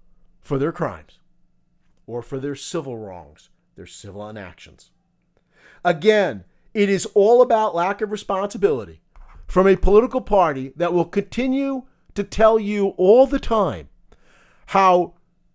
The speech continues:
their ruthlessness when it comes to poor people in America and working people in America stems from the fact that they believe in accountability. Gee,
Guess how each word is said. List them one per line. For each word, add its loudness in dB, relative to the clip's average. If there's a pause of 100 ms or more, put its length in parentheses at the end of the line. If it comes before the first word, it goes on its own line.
their 4
ruthlessness 2
when 2
it -2
comes 0
to -4
poor 4
people -4
in -4
America 0
and -6
working 2
people -4
in -4
America -4 (360)
stems 2
from -8
the -6
fact -10 (560)
that -8
they 2
believe -4
in -12
accountability. -12 (1700)
Gee, -6